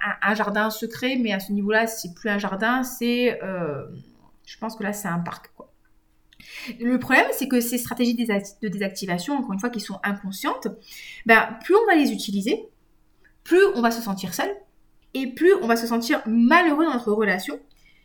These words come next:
Et en fait, on va vraiment chercher à faire en sorte que l'autre se, évite de se mettre en travers de notre indépendance, parce qu'encore une fois, on valorise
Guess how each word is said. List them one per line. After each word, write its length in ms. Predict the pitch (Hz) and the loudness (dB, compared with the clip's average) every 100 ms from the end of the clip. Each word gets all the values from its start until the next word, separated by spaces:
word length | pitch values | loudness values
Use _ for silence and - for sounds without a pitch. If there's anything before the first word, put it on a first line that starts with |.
| _ _ _ | _ _ _
Et 220 | - 302 - - - | 0 0 0 -6 -4
en 120 | 262 | 2
fait, 200 | 494 349 - - _ _ _ _ - - | 2 2 -6 -10 _ _ _ _ -20 -8
on 120 | 269 | 4
va 100 | 320 | 6
vraiment 340 | 311 294 403 494 | 6 2 0 0
chercher 520 | 339 302 - 262 359 349 | 0 -2 -2 -2 -2 -2
à 100 | 247 | -4
faire 180 | 233 277 | -2 -2
en 60 | 269 | -2
sorte 260 | 370 370 | -4 -6
que 100 | - | 0
l'autre 540 | 240 233 381 392 - _ _ _ _ _ _ _ - _ - | 4 6 4 0 -12 _ _ _ _ _ _ _ -20 _ -20
se, 200 | - - 269 - - | -10 -2 -2 -2 -4
évite 320 | 269 311 403 | 0 2 4
de 60 | 285 | 2
se 140 | - | 2
mettre 320 | 220 247 - - | 0 -2 -4 -6
en 280 | 254 262 - - _ _ - | 0 0 0 -16 _ _ -14
travers 440 | 135 294 262 240 277 | -2 2 4 4 4
de 40 | |
notre 220 | 226 - - | 0 -2 -2
indépendance, 560 | 240 233 214 247 349 | 0 0 -2 -4 -4
parce 140 | 233 - | -6 -6
qu'encore 240 | 233 269 | -6 -4
une 140 | 247 | -4
fois, 380 | 233 262 339 339 | -2 2 2 2
on 100 | 240 | -2
valorise 540 | 233 226 233 285 320 | -2 0 2 2 2